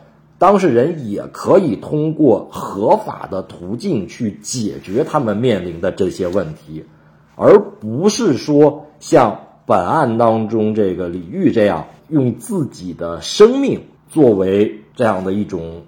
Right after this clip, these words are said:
宣泄不满的一种方式，那我觉得这种方式本身是不可取的。即便审判人员存在过错，这种过错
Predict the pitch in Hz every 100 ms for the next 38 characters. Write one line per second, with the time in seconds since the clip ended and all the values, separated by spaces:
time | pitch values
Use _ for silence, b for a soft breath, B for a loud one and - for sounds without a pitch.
0 | _ _ - 139 131 131 120 - 135 117
1 | 110 82 95 107 98 82 78 101 98 95
2 | 87 80 147 107 82 82 104 107 90 73
3 | - 135 131 87 - - - 104 107 110
4 | 78 78 - 92 82 80 - 69 - -
5 | _ _ - 285 220 214 208 120 90 80
6 | 110 95 107 98 104 113 b b b -
7 | - 202 196 226 127 139 127 90 - 87
8 | 80 b b - 240 226 107 80 78 160
9 | 113 98 - 90 -